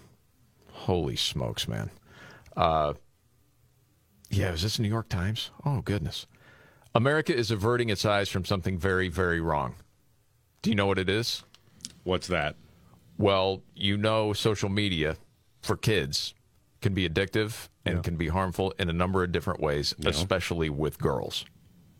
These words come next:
Speaker 1: You've seen this in study after
Speaker 3: Oh, yeah.
Speaker 1: study after
Speaker 3: Yeah.
Speaker 1: study. The American Psychological Association put out health advisories this year. It, it, it's crazy.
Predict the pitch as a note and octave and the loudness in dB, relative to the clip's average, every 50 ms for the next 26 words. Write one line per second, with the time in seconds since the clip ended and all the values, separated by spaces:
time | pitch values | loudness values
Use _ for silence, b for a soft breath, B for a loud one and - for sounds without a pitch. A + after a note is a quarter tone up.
0 | - - - - - - - - - - - - - - G#2+ - - A#2+ A2+ G#2+ | -20 -20 -20 -20 -20 -20 -20 -20 -20 -20 -20 -14 -10 -6 -2 0 0 0 2 0
1 | G#2+ F#2 - F#2+ E2+ - - - - G#2+ G2+ G2+ G2 F#2 F2+ E2 D3+ E3 D3 A2 | 0 0 0 0 0 0 -2 0 0 2 2 2 2 2 2 2 2 2 2 2
2 | A2+ C3+ G2 F#2+ F#2 F2+ F2 F2 E2 - F2 E2 - - E2 D#2 C#2+ - - - | 2 2 2 2 2 2 0 0 0 -2 -4 -4 -2 0 0 0 0 -2 -6 -10
3 | - b b b b b b b b b b b b b b - - - - G#2 | -16 b b b b b b b b b b b b b b -20 -8 -2 0 2
4 | G#2+ G#2+ A2+ A#2 A2 - A2+ G#2+ - - A2+ G#2+ F2+ F#2+ G#2 A2 A#2 A#2 G#2 - | 2 4 2 2 0 0 -2 -2 0 0 0 0 2 2 2 2 2 2 0 0
5 | A#2 A2+ G2 - - A#2 G2+ - - G2+ F#2+ G2 F2+ - G2 G2 G2 G2+ G2 - | 0 0 0 2 0 0 0 0 0 0 0 0 0 0 -2 0 0 -2 -4 -6
6 | - - - - - A2 G#2 G2+ G2+ G#2+ G#2+ G2 F#2+ - - - - - A#2+ B2 | -8 -14 -8 -2 0 2 2 2 2 2 2 0 0 -2 -6 -6 -2 0 2 2
7 | C3 - - G2 E2+ D#2+ G2+ G2+ A2+ B2+ C3 G#2 F2 D2+ C#2+ B1+ - - - E2 | 2 0 -2 -4 -2 0 2 2 2 2 2 0 -2 -4 -6 -6 -6 -6 -4 -4
8 | D2+ - - D2+ G#1+ G1+ - - _ _ _ _ _ _ _ _ _ _ _ _ | -2 -2 -2 -4 -4 -6 -10 -14 _ _ _ _ _ _ _ _ _ _ _ _
9 | _ _ _ _ _ _ _ _ _ _ _ _ _ _ _ _ _ _ _ - | _ _ _ _ _ _ _ _ _ _ _ _ _ _ _ _ _ _ _ 0
10 | - G#2+ - - A2+ A2 A2 - - A#2 G#2 - - - - _ _ _ _ _ | 2 2 2 2 0 -2 -2 -4 -4 -4 -4 -4 -6 -12 -16 _ _ _ _ _
11 | - - - - C#3+ D3 D3+ C3 F#2 D#2 - - | -20 -6 0 2 2 4 2 2 0 -4 -10 -14